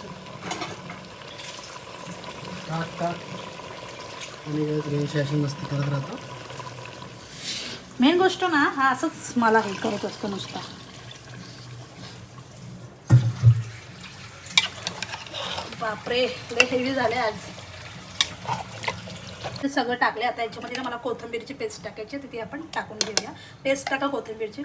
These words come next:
Speaker 1: मस्त लागते टेस्ट, थोडीशी अलग होऊन जाते. आणि ना, मी तिखट थोडं कमी करणार आहे, कारण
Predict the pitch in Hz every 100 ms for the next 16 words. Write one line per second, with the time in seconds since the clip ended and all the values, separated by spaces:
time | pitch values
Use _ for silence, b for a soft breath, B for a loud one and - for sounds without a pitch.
0 | - 220 233 220 - - 277 - - 214
1 | - - 233 208 208 269 - - B B
2 | B B - 220 220 220 208 214 208 294
3 | 302 - 254 302 302 285 - 254 269 247
4 | 269 240 240 240 214 214 240 226 226 220